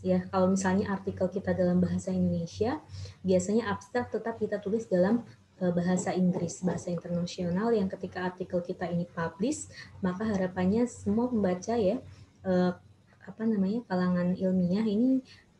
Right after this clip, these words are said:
tahu gitu, tahu, eh, apa namanya, isi artikel kita karena menggunakan bahasa internasional yaitu bahasa Inggris. Biasanya ditulis dengan font italic ya.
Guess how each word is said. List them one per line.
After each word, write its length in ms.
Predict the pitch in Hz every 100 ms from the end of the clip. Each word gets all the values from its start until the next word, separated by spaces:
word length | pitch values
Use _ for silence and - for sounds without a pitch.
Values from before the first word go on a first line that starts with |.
| _ -
tahu 320 | 214 240 196 180
gitu, 320 | 180 - 165 -
tahu, 400 | 165 170 208 - - -
eh, 360 | 175 170 170 170 -
apa 180 | - 190
namanya, 240 | 185 180 196
isi 160 | -
artikel 400 | 170 - - 170 -
kita 320 | - - 160 -
karena 180 | 175 185 196
menggunakan 480 | 175 170 165 - 196
bahasa 320 | 175 170 -
internasional 640 | 180 180 165 156 - 170 185
yaitu 240 | 175 -
bahasa 320 | 170 165 -
Inggris. 560 | 160 156 170 160 - - - - - - - - - _ -
Biasanya 480 | 190 180 196 247 214
ditulis 400 | 208 202 240 196
dengan 320 | 185 226 262 - - -
font 400 | 220 208 208 214
italic 560 | 220 190 175 175 - -
ya. 240 | 190